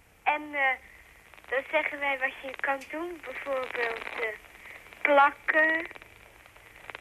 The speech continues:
en, eh, knippen of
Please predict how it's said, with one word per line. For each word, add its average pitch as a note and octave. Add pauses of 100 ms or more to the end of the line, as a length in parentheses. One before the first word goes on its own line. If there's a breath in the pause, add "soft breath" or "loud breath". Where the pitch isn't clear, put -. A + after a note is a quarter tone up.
(240)
en, G#3+ (100)
eh, A3+
knippen D4 (320)
of B3